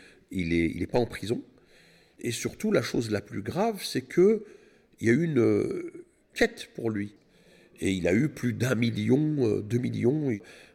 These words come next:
L'État a été obligé d'intervenir pour arrêter. Des gens ont donné de l'argent pour ce mec qui avait tué quelqu'un. La vidéo montre, euh, clairement que c'est un assassinat en direct, pas de légitime défense,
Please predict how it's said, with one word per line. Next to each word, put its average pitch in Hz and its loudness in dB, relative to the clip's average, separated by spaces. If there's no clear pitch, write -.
L'État 90 0
a 98 2
été 92 -2
obligé 90 -2
d'intervenir - -4
pour 95 -6
arrêter. 95 0
Des 110 2
gens 160 2
ont 113 -2
donné 160 4
de 156 -4
l'argent 127 -2
pour - -10
ce - -8
mec 190 0
qui - -6
avait 175 0
tué 160 2
quelqu'un. 165 -2
La 95 -2
vidéo 117 2
montre, 117 -2
euh, 95 -4
clairement 127 -2
que - -6
c'est - -6
un 92 -2
assassinat 104 -4
en 104 -4
direct, 175 -2
pas 160 4
de 110 -2
légitime 95 -6
défense, - -8